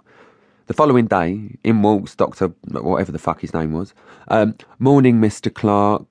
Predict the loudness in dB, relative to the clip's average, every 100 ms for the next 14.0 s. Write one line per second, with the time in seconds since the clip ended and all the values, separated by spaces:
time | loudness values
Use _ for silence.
0 | -8 -4 -4 -4 -2 0 2 0 0 0
1 | 2 4 2 -2 -4 -10 _ _ -2 -2
2 | 0 -2 0 -2 -4 -4 0 2 2 0
3 | -2 -2 -4 -2 -2 -2 -2 -2 -6 -8
4 | _ _ _ _ _ _ 2 4 2 0
5 | 2 2 2 -2 -8 _ -6 -2 0 -2
6 | -6 _ _ _ _ _ _ -4 -2 -2
7 | 0 0 0 0 0 -2 -2 0 0 0
8 | -4 -4 -2 0 0 -2 -4 -8 -6 -6
9 | -2 -4 -4 -10 -10 -8 -4 -4 -4 -6
10 | -6 -4 -6 -8 -14 _ _ _ _ _
11 | _ -2 -2 0 0 0 0 -2 0 -2
12 | -6 -10 _ _ _ -14 -4 4 6 6
13 | 4 2 -2 -2 0 0 0 -4 -14 _